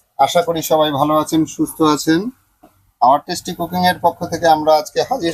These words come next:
হয়েছি শাপলা বাটা রেসিপি নিয়ে। আশা করি আজকের এই শাপলা বাটা রেসিপিটি সবারই ভালো লাগবে।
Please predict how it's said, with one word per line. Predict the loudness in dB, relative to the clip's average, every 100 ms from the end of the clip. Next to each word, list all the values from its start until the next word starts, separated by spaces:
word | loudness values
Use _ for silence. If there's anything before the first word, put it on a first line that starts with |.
| 0
হয়েছি | -2 -2 -4 -4 -6 _ _ _ _ -4
শাপলা | 0 2 4 4 4
বাটা | 2 4 2 2 _ _ -4
রেসিপি | -2 0 0 2
নিয়ে। | 0 -4 -10 _ _ _ _ -20 _ _ _ _ _ _ _ _
আশা | -8 -4 -2
করি | 2 0 -2 -2 -2
আজকের | 0 -4 -2 -2
এই | -2 -2
শাপলা | 2 2 2
বাটা | 0 -6
রেসিপিটি | -6 -10 -8 -6 -6 0
সবারই | 2 4 2 -2
ভালো | 0 2
লাগবে। | 0 0